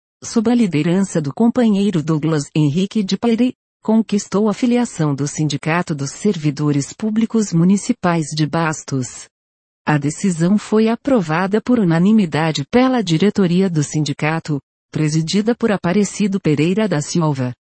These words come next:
O trabalho da Regional quinze tem sido fundamental para a expansão da fespmesp,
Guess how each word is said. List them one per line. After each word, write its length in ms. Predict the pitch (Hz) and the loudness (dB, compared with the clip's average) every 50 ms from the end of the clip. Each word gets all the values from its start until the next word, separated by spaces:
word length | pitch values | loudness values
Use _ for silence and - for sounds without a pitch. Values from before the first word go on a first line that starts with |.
| _ _ _ _ _ _ _ | _ _ _ _ _ _ _
O 80 | - 170 | -4 -2
trabalho 560 | - - 160 147 139 135 147 160 170 202 208 | -2 -2 -2 -2 -2 -2 -2 0 0 0 0
da 140 | 170 147 143 | 0 0 -2
Regional 640 | 139 135 143 143 131 143 170 190 190 196 208 214 | -2 -2 -2 -2 -2 0 0 2 2 0 0 -2
quinze 340 | - - 180 175 170 165 151 | -4 -2 -2 -2 -2 -2 -6
tem 240 | - - 151 143 147 | -6 -2 -2 -2 -2
sido 400 | 147 - - - 156 135 - 131 | -2 -4 -2 -2 -2 -2 -2 -6
fundamental 840 | - - 165 156 151 139 143 156 180 196 208 202 - 185 196 208 | -2 0 0 0 2 2 0 2 2 2 2 0 0 0 0 0
para 220 | 208 - 214 196 180 | 0 0 0 0 0
a 60 | 160 | 0
expansão 520 | 143 - - - 147 147 143 - - 131 | -2 -4 -4 -2 -2 -2 -2 -2 -2 -2
da 140 | 135 131 151 | 0 0 -2
fespmesp, 960 | 165 - - 160 156 - - - 233 240 240 254 269 262 - - - 220 | -2 0 -2 -2 -2 -2 0 2 4 4 4 4 2 0 -2 -2 -2 -2